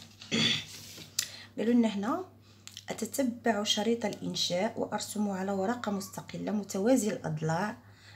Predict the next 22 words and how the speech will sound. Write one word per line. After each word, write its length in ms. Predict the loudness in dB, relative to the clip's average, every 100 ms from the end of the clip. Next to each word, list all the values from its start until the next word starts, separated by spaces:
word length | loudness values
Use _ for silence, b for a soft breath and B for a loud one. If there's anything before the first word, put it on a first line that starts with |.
| B 2
أ 140 | 6 6
بي 360 | 4 0 0
سي 260 | 0 -4 -6
دي، 340 | -4 4 6
علماً 480 | 6 4 6 6 2 2
أن 340 | 8 8 8 2 -10 -20 -20 -20 -20 B B B B B
سي 460 | 0 4 6 6 4 -8 -10 -6 0
دي 260 | 2 2 -2 -4
يساوي 460 | -2 0 0 0
خمسة 380 | 0 -2 -2 -4
سنتيمتر، 800 | -2 -2 -2 -2 -2 -2 -2 -6 -4
إذا 160 | 4 6
الضلع 540 | 6 6 4 4 0 -8 -8
سي 380 | -4 4 4
دي 420 | 4 2 2 2 0 B B B B B -2
تساوي 640 | 0 0 2 4 4 2
يكون 280 | 0 0 0
فيه 200 | 0 -2
خمسة 380 | -2 -2 0
سنتيمتر، 760 | 0 0 0 0 -2 -4 -6 -12 B B B B B
والضلع 880 | 6 10 8 6 -2 4 6 6 0 -8 -16 -4 4
أ 240 | 6 4